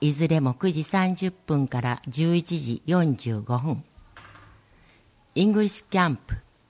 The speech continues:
英文小説。七月十二日火曜日と七月二十六日火曜日。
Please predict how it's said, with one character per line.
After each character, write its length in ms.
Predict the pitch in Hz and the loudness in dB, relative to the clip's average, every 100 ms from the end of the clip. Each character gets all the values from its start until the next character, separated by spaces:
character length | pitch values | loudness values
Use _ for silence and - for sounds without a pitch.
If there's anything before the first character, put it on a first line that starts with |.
| _ _ _ _ | _ _ _ _
英 240 | 170 196 185 | 2 2 4
文 220 | 190 180 | 2 2
小 300 | - 175 139 | 0 0 0
説。 420 | - 113 - - _ _ _ _ _ _ | -2 -8 -10 -20 _ _ _ _ _ _
七 320 | 147 156 190 190 | 0 2 2 2
月 340 | 190 - 135 | 0 0 -4
十 280 | 127 165 170 | 0 2 2
二 140 | 165 | 2
日 420 | 160 123 - 120 - | 0 -2 -4 -6 -6
火 160 | - 143 | -2 2
曜 280 | 160 151 | 2 2
日 160 | 120 104 | 0 -4
と 260 | - 147 - _ - _ | -4 -4 -4 _ -20 _
七 340 | 135 147 175 180 | 0 2 2 2
月 420 | 165 - 120 - | 0 0 -6 -2
二 180 | 139 143 | 0 0
十 300 | 190 190 139 | 2 2 2
六 280 | 123 123 160 | 0 0 0
日 320 | 143 - 110 | 0 -2 -8
火 140 | 120 | -4
曜 280 | 120 135 113 | -2 0 -2
日。 160 | - | -4